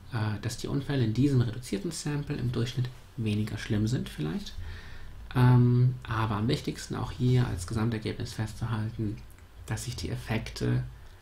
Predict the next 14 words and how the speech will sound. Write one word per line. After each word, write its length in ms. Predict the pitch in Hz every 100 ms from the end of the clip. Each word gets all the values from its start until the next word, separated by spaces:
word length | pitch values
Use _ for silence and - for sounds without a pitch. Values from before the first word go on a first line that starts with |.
| - - -
von, 480 | - - 104 104 107 - - - - - - - - - - - -
äh, 360 | 107 104 104 110 - -
Kindersitz 680 | - 160 156 143 143 139 -
und 380 | - - - - - - - - -
Dreipunktgurt 1000 | - 104 117 - 117 - 117 104 107 - - - - -
fast 240 | - 123 -
gar 180 | 113
nicht 160 | 107 113
unterscheiden, 600 | 120 123 - - - - - - -
ne? 240 | 120 165 196 - - - - - -
Bloß, 440 | 110 110 110 - - - - - - - - - 120
ähm, 440 | 113 110 107 123 - - - - - - - - - - - - - - - - - - - - - - - - - - - - - - - - - - - - -
bloß 220 | 123 120
der 160 | 147